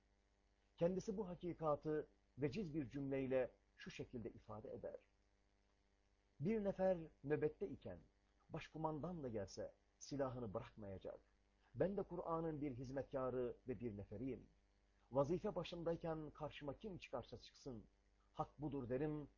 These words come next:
başımı eğmem." Vazife başında ve cihat meydanındayken şu mısralar lisan-ı halidir. "Şahlanan bir ata benzer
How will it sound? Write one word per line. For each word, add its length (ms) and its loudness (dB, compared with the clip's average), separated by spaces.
başımı 320 -6
eğmem." 420 -6
Vazife 440 6
başında 640 4
ve 160 2
cihat 320 -4
meydanındayken 1120 0
şu 180 -6
mısralar 640 0
lisan-ı 400 -4
halidir. 580 -6
"Şahlanan 800 0
bir 320 0
ata 220 -2
benzer 460 4